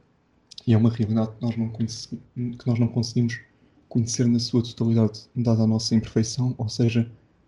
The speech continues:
não, não detemos a verdade objetiva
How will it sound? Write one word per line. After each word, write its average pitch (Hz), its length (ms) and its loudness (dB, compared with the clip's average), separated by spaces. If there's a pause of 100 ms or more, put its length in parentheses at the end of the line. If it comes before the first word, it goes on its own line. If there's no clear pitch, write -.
(380)
não, 120 320 2 (260)
não 117 160 6
detemos 113 460 2
a 113 40 6
verdade 110 380 0
objetiva 110 640 2